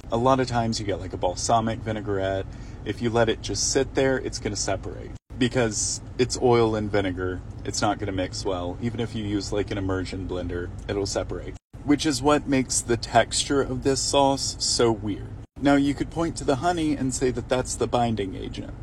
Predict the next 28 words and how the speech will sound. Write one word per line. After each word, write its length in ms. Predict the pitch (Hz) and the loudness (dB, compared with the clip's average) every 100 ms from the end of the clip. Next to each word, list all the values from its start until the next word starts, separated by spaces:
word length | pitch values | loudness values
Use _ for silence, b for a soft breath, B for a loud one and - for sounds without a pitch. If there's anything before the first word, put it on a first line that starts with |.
| - _ - | -16 _ -2
But 160 | - - | -2 0
the 120 | 151 | 0
thing 320 | 156 185 175 | 0 0 2
is, 440 | 151 131 117 - - - | 4 4 2 -4 -6 -2
the 80 | 123 | -2
pitaya 800 | 135 127 - 165 160 147 127 - | -2 -8 0 2 4 4 2 0
is 200 | 113 - | -4 -2
what 220 | 110 - | -2 0
gives 320 | 117 104 - | 0 0 0
it 200 | 104 98 B B B B - - | 0 0 B B B B -12 2
that 260 | 107 98 - | 4 4 0
color. 460 | - 98 - - - - - | -6 -6 -8 -10 -12 -14 -2
Pitaya 560 | 151 147 160 160 156 151 | -2 2 4 6 4 2
is 160 | 131 - | 0 -2
just 300 | 139 123 - | -2 -2 -4
dragon 520 | 107 98 92 92 87 | 2 2 2 0 -2
fruit, 380 | 90 92 90 104 B B B - | -2 0 2 0 B B B -4
uh, 180 | - 95 | 0 0
and 160 | 92 104 | 0 0
the 80 | 107 | 2
red 240 | 127 139 | 4 2
dragon 380 | 117 110 98 98 | 2 -2 -2 -4
fruit 300 | - 95 92 | -2 -2 -2
is 200 | - 98 | -6 -8
this 260 | 98 98 - | 0 0 0
color. 360 | - 67 55 - - - - | -4 -8 -10 -12 -14 -8 -2
Even 360 | 156 175 147 | 0 2 2
with 280 | 117 120 117 | 4 4 2